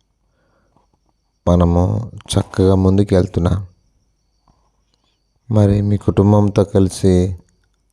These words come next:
ప్రభుని ఆరాధిస్తున్నారా? చెప్పగలవు ఈ మాట,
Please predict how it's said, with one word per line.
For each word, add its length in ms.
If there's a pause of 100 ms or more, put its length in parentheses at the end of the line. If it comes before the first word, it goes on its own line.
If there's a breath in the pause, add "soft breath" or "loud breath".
(1040)
ప్రభుని 360
ఆరాధిస్తున్నారా? 920 (1400)
చెప్పగలవు 420
ఈ 80
మాట, 340